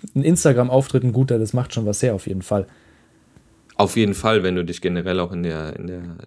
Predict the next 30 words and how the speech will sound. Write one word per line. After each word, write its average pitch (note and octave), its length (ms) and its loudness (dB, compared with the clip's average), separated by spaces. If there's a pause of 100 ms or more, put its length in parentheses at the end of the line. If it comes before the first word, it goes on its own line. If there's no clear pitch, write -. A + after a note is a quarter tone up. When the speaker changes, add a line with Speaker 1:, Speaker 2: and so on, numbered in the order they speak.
Speaker 2:
Nische F2+ 320 -6
da E2+ 140 -4
positionierst, F2 800 -4
wenn E2+ 100 -2
du E2+ 80 -2
sagst, E2+ 320 -6
hey, F2 160 4
ich - 160 -6
mach E2 320 -12 (840)
Content G#2 420 0
Creation F2 380 -4
für E2+ 420 -2
Social F#2+ 360 -4
Media F#2+ 280 0
bei E2+ 180 -2
euch. G2+ 400 -4 (500)
Und F2+ 120 -8
wenn E2 80 -4
du D#2+ 80 -4
dann E2+ 240 0
halt D#2+ 200 -6
noch E2+ 120 -14
so - 340 -6 (640)
noch F2+ 200 -4
kleiner E2 360 -2
gehst F2 280 -4
für E2 140 -10
zum - 160 -8
Beispiel, E2+ 560 -4 (540)
ähm, E2 480 0